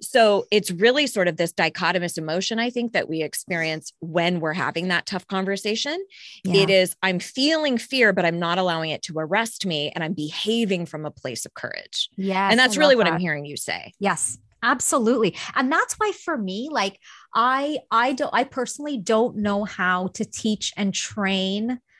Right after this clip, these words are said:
Speaker 2: assertive communication, which is really what we call fearless communication, is assertive
Speaker 1: Yep.
Speaker 2: communication, right? I don't know how to teach and train that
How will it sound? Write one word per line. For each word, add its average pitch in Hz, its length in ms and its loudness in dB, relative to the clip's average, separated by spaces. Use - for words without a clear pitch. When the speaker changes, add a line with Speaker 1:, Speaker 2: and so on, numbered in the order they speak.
Speaker 2:
assertive 220 480 2
communication, 180 840 0
which 208 280 2
is 202 220 2
really 190 420 4
what 185 200 2
we 208 120 6
call 180 220 2
fearless 175 380 -2
communication, 165 420 -8
is 185 80 -6
assertive 175 320 -4
Speaker 1:
Yep. 180 80 -6
Speaker 2:
communication, 190 640 -6
right? 190 240 -2
I 294 260 0
don't 220 240 0
know 233 80 -4
how 214 140 -2
to 196 80 -2
teach - 340 -4
and 196 120 -2
train 180 400 -2
that 262 340 -2